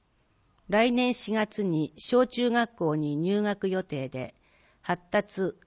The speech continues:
言葉の遅れや身体障害がある子どもの学校生活や学習などに関する就学相談を受け付けています。保育園、幼稚園の年中や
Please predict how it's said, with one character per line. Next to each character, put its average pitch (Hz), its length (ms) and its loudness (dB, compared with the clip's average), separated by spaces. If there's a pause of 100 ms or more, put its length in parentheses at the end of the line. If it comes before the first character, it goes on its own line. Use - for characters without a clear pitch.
言 214 220 2
葉 226 120 6
の 214 160 4
遅 208 200 -2
れ 185 160 0
や 175 240 -2 (240)
身 240 280 0
体 233 220 4
障 226 280 0
害 151 240 0
が 147 220 -4
あ 190 120 0
る 180 120 -2
子 - 140 -6
ど 165 140 -2
も 156 140 -2
の 143 220 -4 (140)
学 165 280 -2
校 233 200 2
生 220 260 0
活 147 320 -6
や 135 220 -8 (260)
学 165 220 -2
習 240 240 0
な 240 120 2
ど 220 80 0
に 175 160 -2
関 156 240 -4
す 160 180 -10
る 143 280 -8
就 240 300 -2
学 240 180 0
相 220 280 -2
談 151 280 -2
を 151 100 -6
受 165 240 -4
け - 40 -8
付 - 180 -6
け - 40 -20
て 165 100 -4
い 156 100 -4
ま 143 140 -8
す。 - 200 -20 (680)
保 202 120 4
育 214 260 2
園、 151 260 0 (320)
幼 226 160 6
稚 247 200 2
園 190 320 2
の 139 280 -2
年 202 280 0
中 185 280 -2
や 175 260 0